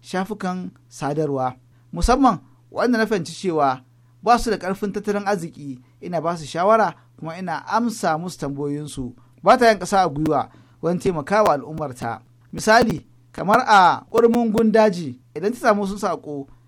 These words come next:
cewa wani mutum ko wata mata, musamman tsoffi, sun samu matsala rashin lafiya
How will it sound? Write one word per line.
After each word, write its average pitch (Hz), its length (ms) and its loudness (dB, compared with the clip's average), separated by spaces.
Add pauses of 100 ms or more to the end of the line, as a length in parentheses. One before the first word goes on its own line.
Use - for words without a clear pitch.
(220)
cewa 180 400 2
wani 226 200 4
mutum 196 400 -2 (240)
ko 220 160 4
wata 240 220 4
mata, 156 440 -2 (520)
musamman 208 360 -4
tsoffi, 208 460 -6
sun 208 180 -10
samu 165 280 -6
matsala 190 420 0
rashin 190 300 -8
lafiya 151 480 -6